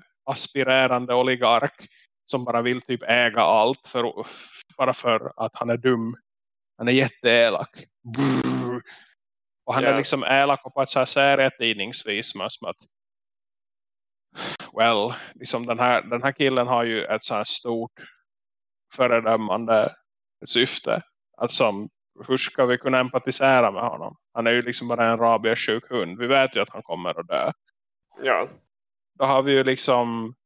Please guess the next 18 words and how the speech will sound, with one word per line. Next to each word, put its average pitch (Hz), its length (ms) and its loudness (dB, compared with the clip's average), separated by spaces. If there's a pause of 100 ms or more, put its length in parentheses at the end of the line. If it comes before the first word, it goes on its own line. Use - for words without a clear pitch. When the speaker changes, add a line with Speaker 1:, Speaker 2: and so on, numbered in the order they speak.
(480)
Speaker 1:
eh, 110 240 2
Chiwetel 123 520 0
Ejiofor, 131 960 2
eller 123 460 0 (160)
hur 139 120 2
han 131 180 2
Speaker 2:
Mhm. 131 100 -2
Speaker 1:
nu 131 80 2
egentligen 131 420 -2
heter 120 340 0
då. 113 180 -6 (1300)
Eh, 104 460 4
Speaker 2:
Ja, 110 200 4
Speaker 1:
som 131 160 2
Speaker 2:
som, 127 320 0
som 139 280 -2
James 131 400 2
Copley. - 640 -6